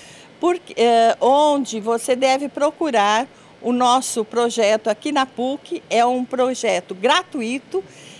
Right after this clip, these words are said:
que visa desenvolver a capacidade de inteligência, a criatividade, a tomada de decisão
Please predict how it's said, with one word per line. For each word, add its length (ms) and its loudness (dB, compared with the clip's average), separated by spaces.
que 160 -2
visa 360 -2
desenvolver 760 -2
a 60 -2
capacidade 760 -2
de 100 -8
inteligência, 680 -6
a 20 -8
criatividade, 920 -4
a 20 -8
tomada 480 0
de 60 -6
decisão 640 -4